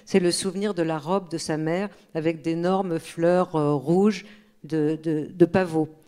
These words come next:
Et elle raconte ensuite, elle fait une espèce de, de mixte de souvenirs, et elle raconte que, fascinée par les pavots rouges, qui sont en fait des genres de coquelicots, donc,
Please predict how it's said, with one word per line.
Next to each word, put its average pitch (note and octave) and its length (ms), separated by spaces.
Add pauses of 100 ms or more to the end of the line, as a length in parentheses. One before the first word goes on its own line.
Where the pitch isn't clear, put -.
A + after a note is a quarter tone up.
(280)
Et E3+ 260
elle F3 160
raconte F3+ 400
ensuite, G3+ 300
elle E3 280
fait F3+ 160
une E3+ 80
espèce E3 300
de, D3 320
de D3 80
mixte F#3+ 420
de D#3+ 140
souvenirs, E3+ 500
et F3 40
elle D3+ 100
raconte F#3 440
que, F3+ 200 (280)
fascinée F#3 520
par D#3 180
les D3 120
pavots D3+ 500
rouges, G3 340
qui - 80
sont D3+ 80
en C#3+ 60
fait D#3 120
des D3 100
genres D#3 100
de D3+ 80
coquelicots, F#3 540
donc, D3+ 340